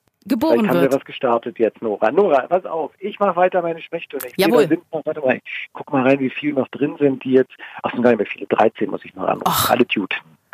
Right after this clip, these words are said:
Speaker 2: Das ist alles gut. Das
Speaker 1: Carsten,
Speaker 2: ist alles gut.
Speaker 1: das Wichtigste
Speaker 2: Also,
Speaker 1: ist, dass ihr alle
Speaker 2: halt die
Speaker 1: gesund
Speaker 2: Ohren
Speaker 1: bleibt.
Speaker 2: steif.
Speaker 1: Nicht nur
Speaker 2: Das
Speaker 1: du,
Speaker 2: wünsche ich
Speaker 1: sondern
Speaker 2: euch
Speaker 1: wirklich
Speaker 2: allen.
Speaker 1: alle.
Speaker 2: Nee,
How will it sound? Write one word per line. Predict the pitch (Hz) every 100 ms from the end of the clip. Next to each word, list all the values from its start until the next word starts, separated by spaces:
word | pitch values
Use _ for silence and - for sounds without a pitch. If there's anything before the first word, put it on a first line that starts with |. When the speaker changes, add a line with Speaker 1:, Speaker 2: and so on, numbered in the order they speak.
| -
Speaker 2:
Das | 101 107 98
ist | -
alles | - - -
gut. | 60 - -
Das | -
Speaker 1:
Carsten, | - 214 180
Speaker 2:
ist |
alles | 156 -
gut. | - - -
Speaker 1:
das | -
Wichtigste | 269 285 302 -
Speaker 2:
Also, | 285 294
Speaker 1:
ist, | 262
dass | 262
ihr | 233
alle | 202 240
Speaker 2:
halt |
die | -
Speaker 1:
gesund | 208 285
Speaker 2:
Ohren | 294
Speaker 1:
bleibt. | 294 277 381 -
Speaker 2:
steif. | _ _ _
Speaker 1:
Nicht | 285 294
nur | 277
Speaker 2:
Das | 220 277
Speaker 1:
du, |
Speaker 2:
wünsche | 370 415
ich |
Speaker 1:
sondern | 262 254 247
Speaker 2:
euch |
Speaker 1:
wirklich | 294 269 -
Speaker 2:
allen. | 220 247
Speaker 1:
alle. | 294
Speaker 2:
Nee, | 381 277